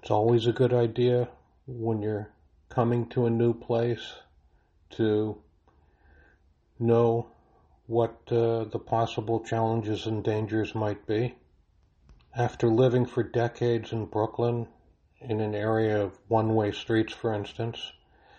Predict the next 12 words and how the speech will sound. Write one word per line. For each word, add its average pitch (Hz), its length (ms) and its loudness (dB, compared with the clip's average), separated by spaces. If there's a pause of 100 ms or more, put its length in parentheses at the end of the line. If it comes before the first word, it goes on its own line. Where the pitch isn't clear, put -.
(320)
I 107 80 -4
found 104 340 0
that 104 140 -2
when 107 140 -2
I 104 80 -2
moved 104 360 -2
to 113 120 0
a 101 40 0
place 104 500 -2
where 110 200 0
there 101 200 -2
were 95 340 -4